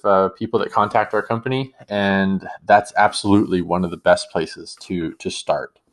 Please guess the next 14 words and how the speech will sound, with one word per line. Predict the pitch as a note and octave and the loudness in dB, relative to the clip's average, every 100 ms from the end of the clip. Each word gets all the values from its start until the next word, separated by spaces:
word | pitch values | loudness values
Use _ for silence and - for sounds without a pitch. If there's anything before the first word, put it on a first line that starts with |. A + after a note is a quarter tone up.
| _ _ _ _ _ _ _ - | _ _ _ _ _ _ _ -8
Number | A2+ C3+ C#3 | -2 0 0
two | - D#3 F3+ | 0 2 2
is | A#2 A2+ G#2 | 2 2 2
inventory | C3+ C#3+ B2+ - G2 F2+ | 2 4 4 2 2 2
management, | E2+ D#2+ D#2 - - - - | -2 -6 -8 -12 -14 -16 -2
right? | F2 F2 - | -2 0 -4
So | - G#2 F#2 F2+ - - - - _ _ _ - | 0 4 4 2 -8 -20 -20 -20 _ _ _ -6
inventory | C3 A#2+ A2+ - G#2 F#2+ | 0 4 2 4 2 2
planning, | - A2 G#2+ G#2+ G#2 G2+ G2 - - | -2 -2 0 0 -2 -4 -8 -14 -8
inventory | A2+ A2+ - A2 G2 | -2 -2 2 2 2
projections, | - F#2 F#2+ F#2+ - G2+ F#2 F#2+ - - | -2 0 0 0 -4 -2 0 -2 -6 -10
uh, | F2+ F2 F2 E2+ | -4 -2 -4 -6
creating | - A#2+ G#2+ G2+ | -4 0 0 -2
shipments. | F#2 - G#2 F#2 G2 F#2+ G2 - | -4 -2 -2 -2 -4 -4 -8 -16